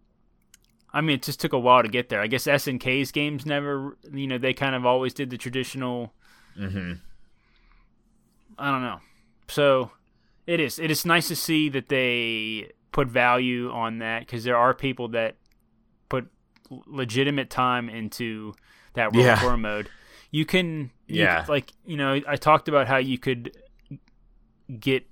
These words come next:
Speaker 1: mentored by the Street Fighter characters,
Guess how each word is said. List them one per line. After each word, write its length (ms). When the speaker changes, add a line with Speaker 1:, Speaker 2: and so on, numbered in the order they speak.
Speaker 1:
mentored 720
by 180
the 80
Street 280
Fighter 260
characters, 640